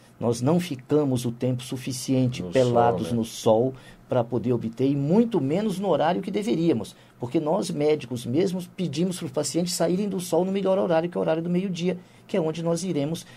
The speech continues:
Speaker 1: é, é, conseguir a, a, a iluminação do sol com os raios, é, é, é, gama, né? Com,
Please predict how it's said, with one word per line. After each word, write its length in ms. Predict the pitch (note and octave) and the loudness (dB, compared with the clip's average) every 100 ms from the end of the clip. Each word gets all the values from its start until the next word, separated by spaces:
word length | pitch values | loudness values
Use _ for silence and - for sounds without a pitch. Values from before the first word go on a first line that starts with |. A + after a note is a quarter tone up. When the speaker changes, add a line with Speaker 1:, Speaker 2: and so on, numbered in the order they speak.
| - | -4
Speaker 1:
é, 360 | A#2 - B2 - | -2 0 0 0
é, 300 | G2 - - | -2 -4 -6
conseguir 640 | C3 C#3 - B2+ B2+ E3+ F3 - - | -2 -2 -2 -2 0 0 -2 -10 -6
a, 600 | B2 A#2 - G2+ - - | -2 0 0 -4 -2 -4
a, 40 | G2 | -2
a 60 | |
iluminação 680 | A2 C3 C3+ C3+ A#2+ - A2+ | 0 0 0 -2 -2 0 0
do 100 | D3 | -2
sol 300 | - C#3 D3 | 0 2 2
com 500 | - D3 E3 F3 E3 | 0 -2 0 0 -2
os 220 | D#3 B2+ | -2 -2
raios, 400 | B2+ C3+ D#3 - - - - | -2 0 -2 -6 -16 -18 0
é, 100 | A#2 | 2
é, 1000 | A2+ A2+ A2 G#2+ G2+ G#2 G2 F#2+ F2 F#2+ | 4 4 2 0 0 0 -2 -2 -4 -6
é, 20 | - - | -12 -18
gama, 400 | - B2 F3+ A2+ | -4 4 4 4
né? 140 | D#2+ B2 | 2 0
Com, 160 | G#2+ | 0